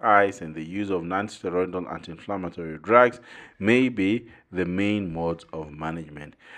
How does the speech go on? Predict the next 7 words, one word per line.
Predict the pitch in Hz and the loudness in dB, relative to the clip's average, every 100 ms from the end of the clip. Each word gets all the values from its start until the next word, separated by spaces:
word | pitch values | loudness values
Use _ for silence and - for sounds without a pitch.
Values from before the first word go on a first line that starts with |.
| - - | -16 -4
It | 131 | -2
has | 127 123 | 0 2
also | 139 143 | 2 2
been | 123 101 87 | 0 0 -2
demonstrated | 87 87 85 - - 104 101 | -4 -6 -8 -10 -6 -4 -4
that | 85 82 85 | -6 -10 -6
using | 104 131 135 135 135 | -2 0 2 2 0